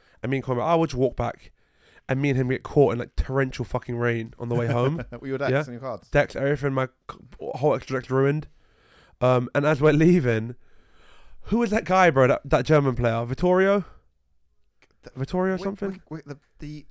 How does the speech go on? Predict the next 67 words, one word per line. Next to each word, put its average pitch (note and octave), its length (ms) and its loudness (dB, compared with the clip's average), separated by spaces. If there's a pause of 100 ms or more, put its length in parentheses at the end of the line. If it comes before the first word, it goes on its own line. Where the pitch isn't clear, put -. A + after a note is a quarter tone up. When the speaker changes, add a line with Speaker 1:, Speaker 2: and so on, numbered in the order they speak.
Speaker 2:
the C#3 80 -20
Speaker 1:
The F3 80 0
guy G3+ 120 8
with G3 100 8
the E3+ 60 6
Speaker 2:
guy - 60 2
Speaker 1:
hat, F#3+ 200 6
Speaker 2:
won - 60 -20
Speaker 1:
the C#3 60 -6
cheater, A#2+ 400 0
for - 160 -6
sure D3+ 220 4
Speaker 2:
the, C3+ 80 -4
Speaker 1:
cheater. A#2+ 160 -2
Speaker 2:
oh, C#3+ 200 2
the B2+ 100 -6
guy C#3+ 100 -2
that C#3+ 60 -4
won C#3+ 100 -6
Euros C#3+ 280 -2
oh C3 80 -4
nine, B2 280 -6
yeah. G2+ 120 -6
Speaker 1:
Yeah, D#3 220 6
yeah, - 60 -4
Speaker 2:
Victoria - 340 -4
Speaker 1:
big A2 80 -4
cheater, A2+ 180 -2
Speaker 2:
Whittaker, G2+ 140 -8
Speaker 1:
yeah, F#2+ 60 -6
Speaker 2:
whatever F#2+ 160 -8
Speaker 1:
that G2 80 -10
Speaker 2:
his G2 80 -12
name F#2 100 -10
Speaker 1:
guy. F#2 80 -14
Speaker 2:
is. - 60 -14
Speaker 1:
Yeah, G#2 80 -8
him, C3 480 -2
massive C#3 320 -8
cheater. - 180 -10
Speaker 2:
Got - 100 -20
banned A2+ 240 -6
for - 80 -18
s-, - 220 -20 (120)
Speaker 1:
<laughs> - 100 -20
Speaker 2:
infinite. A#2+ 400 -2 (100)
Speaker 1:
He D#3 140 2
was D#3+ 200 0
like, C3+ 440 -4
<laughs> - 100 -16
it D#4+ 160 2 (260)
was D#3+ 200 0
me, F#3 280 2
Natalie, E3 400 0
and C3 140 -6
Coin. C#3 380 -4 (360)
<laughs> - 360 6
Matt, G3 320 -2
sorry, D3+ 160 -2
Matt D3 200 -6
Collins. C#3 260 -8 (120)
Speaker 2:
Yeah. G#2 340 2 (200)
Speaker 1:
I D#3 80 -4
call D#3 180 2
him C#3+ 100 -2
Coin, B2+ 480 0
uh, C#3 200 -8